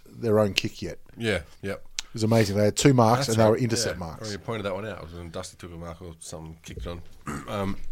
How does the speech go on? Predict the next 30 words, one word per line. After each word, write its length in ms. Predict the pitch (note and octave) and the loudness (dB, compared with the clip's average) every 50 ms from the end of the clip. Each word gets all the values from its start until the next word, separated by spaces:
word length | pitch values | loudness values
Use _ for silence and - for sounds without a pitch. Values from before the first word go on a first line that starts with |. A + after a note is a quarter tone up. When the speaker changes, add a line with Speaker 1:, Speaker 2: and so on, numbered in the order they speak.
| - - - - - - - - - | -6 -6 -10 -14 -14 -16 -14 -8 -6
Speaker 2:
but 100 | B2+ C#3+ | -2 0
yeah, 200 | D3+ D3 C#3+ C#3+ | 0 2 2 2
you 120 | D3 D#3 | 0 -2
still 200 | D3+ - A#3+ A#3 | -6 -6 -4 -2
never 180 | G#3 G3+ F3 C3+ | 0 0 0 0
felt 200 | - E3+ D3+ B2 | 2 0 0 2
like 240 | C3 A#2+ A2+ - - | 0 -2 -2 -2 -2
they 120 | B2+ A#2 | -2 0
were, 360 | A2+ A2 G#2+ G#2 G2 G2+ F#2+ - - - - - - - - - - - - | 2 2 2 2 2 0 -2 -6 -10 -20 -20 -20 -20 -20 -20 -20 -16 -10 -6
um, 460 | G2+ G#2 G#2+ G#2+ G#2+ G#2+ G#2+ G2+ F2+ E2+ - - - - - - - - _ - - - - _ _ _ _ _ _ _ _ _ _ _ _ _ _ _ - | -4 -2 0 0 0 0 -2 -4 -6 -8 -12 -16 -20 -20 -20 -20 -20 -20 _ -20 -20 -20 -20 _ _ _ _ _ _ _ _ _ _ _ _ _ _ _ -16
it 140 | G2+ F#2+ - _ - | -16 -16 -14 _ -6
never 140 | C#3+ D3+ C#3 | -6 -6 -4
felt 120 | D#3 C3 | -2 -4
like 100 | F#2+ F2 | -2 -2
they 60 | G2+ | -2
were 60 | G2+ G#2 | -2 -2
really 100 | G2+ G2+ | 0 -2
gonna 120 | G2 F#2+ F2+ | -2 -2 0
lose. 300 | F#2+ A2+ C3+ C3 C3+ - | 0 -2 -2 -2 -4 -8
It 100 | - - | -10 -8
felt 220 | - C3 A#2 G2+ | -6 -6 -4 -2
like 340 | G#2 F#2+ F#2+ - - _ - | -2 -2 -2 -4 -6 _ -6
that 180 | G#2 G2 E2+ | -6 -4 -2
they 80 | - F#2+ | -2 -2
were 100 | F#2 F#2 | -2 -2
putting 220 | F2+ - B2+ - | -2 -4 -4 -2
the 60 | G2+ G2 | -2 -2
effort 220 | G2 - F#2+ E2 | -2 -4 -4 -4
in, 140 | F2 E2+ E2+ | -4 -4 -4
and 180 | E2+ F2 F2 | -6 -8 -10